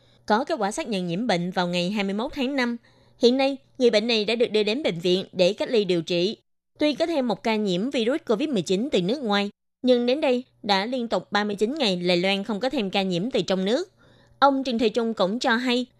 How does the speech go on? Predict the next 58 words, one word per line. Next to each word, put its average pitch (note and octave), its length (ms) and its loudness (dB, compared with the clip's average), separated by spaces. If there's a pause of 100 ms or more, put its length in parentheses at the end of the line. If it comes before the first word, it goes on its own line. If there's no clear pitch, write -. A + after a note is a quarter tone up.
(360)
để G#3 160 4
tăng B3+ 180 0
cường G#3 220 0
việc G3 100 0
theo G#3+ 160 0
dõi G3 260 2
tình A3 180 0
hình F#3 120 0
phòng F3 220 -2
dịch - 220 0
tại D#3 180 2
các - 160 -6
khu - 140 2
dân G3+ 240 0
cư, A#3+ 240 0 (320)
các F4+ 140 0
phòng A#3 140 2
thí C#4 120 0
nghiệm F#3 300 -2
cũng F3+ 180 -2
đã G#3+ 100 0
chủ F#3+ 180 -2
động F#3 260 0
tiến G3+ 160 -4
hành C4+ 180 -2
sàng F3+ 220 -4
lọc F3 160 -2
xét - 180 -6
nghiệm F3+ 160 0
virus G3+ 320 -2
covid A#3+ 240 0
mười G3 120 0
chín G#3+ 420 -2 (280)
đối D4+ 120 4
với C4 200 4
các C4+ 160 -4
mẫu F#3+ 180 0
âm G#3 240 -4
tính G#3 300 -2
biến B3+ 160 -2
chứng C4 280 -2
dịch G3+ 160 -4
cúm B3 180 0
mùa. G#3+ 240 2 (440)
Từ C4 100 8
ngày B3+ 280 2
hai C#4+ 120 0
mươi C4 100 0
bốn B3 260 0
tháng E4+ 240 -4
một G3+ 260 -2
cho G#3+ 80 2
đến G3+ 200 -2
ngày A#3 140 -2
mười E3+ 140 -2
tám F3 240 -4
tháng C#4+ 220 -2
năm, B3 200 0